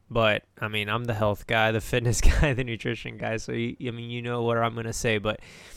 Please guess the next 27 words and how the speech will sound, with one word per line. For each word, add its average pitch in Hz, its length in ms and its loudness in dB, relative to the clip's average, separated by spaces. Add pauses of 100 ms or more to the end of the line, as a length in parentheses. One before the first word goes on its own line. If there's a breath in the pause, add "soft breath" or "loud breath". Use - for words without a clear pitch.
(320 loud breath)
so - 440 0
much 214 320 0
of 147 160 0
what 139 200 2
we 131 160 2
do 120 380 -2
springs 131 680 -4
forth 110 640 -4
from 110 380 -4
our 113 140 0
health. 160 360 4
And 120 180 -6
when 127 120 0
I 131 80 2
say 127 220 0
health, 135 340 0
that's 123 200 -4
a 127 60 0
loaded 117 400 -2
word. 110 340 -2
It's 107 140 -8
a 113 60 -10
general 107 600 -6 (460 soft breath)
term. 117 640 -2 (400 soft breath)
And 123 180 -4
when 131 140 0
I 135 240 2